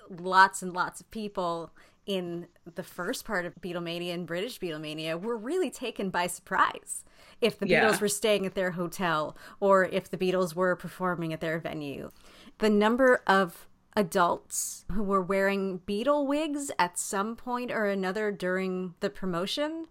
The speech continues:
Speaker 1: was both odd and notable. I think it came up, like, seven or eight different times in the book.
Speaker 2: Yeah. Every time they talked about the hair, I want to scream.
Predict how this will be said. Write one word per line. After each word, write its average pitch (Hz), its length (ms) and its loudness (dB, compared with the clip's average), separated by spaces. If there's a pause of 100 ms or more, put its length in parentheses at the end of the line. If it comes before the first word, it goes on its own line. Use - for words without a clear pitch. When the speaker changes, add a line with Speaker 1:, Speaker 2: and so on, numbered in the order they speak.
Speaker 1:
was 214 340 4
both 214 360 0
odd 185 340 4
and 190 180 -4
notable. 175 400 -6
I - 100 -6
think 214 280 -14
it - 160 -18 (160)
came 208 440 -4
up, 170 360 0 (260)
like, - 120 -20
seven 185 360 -6
or 190 80 -2
eight 180 180 -6
different 175 300 -10
times 175 340 -6
in 165 60 -10
the 151 60 -10
book. - 360 -10 (120)
Speaker 2:
Yeah. 170 320 -2 (300)
Every 208 200 4
time 254 140 2
they 247 80 2
talked 208 160 -2
about - 140 -14
the 165 60 0
hair, 147 440 -2
I 156 40 -2
want 156 120 -2
to - 60 -8
scream. 143 400 -2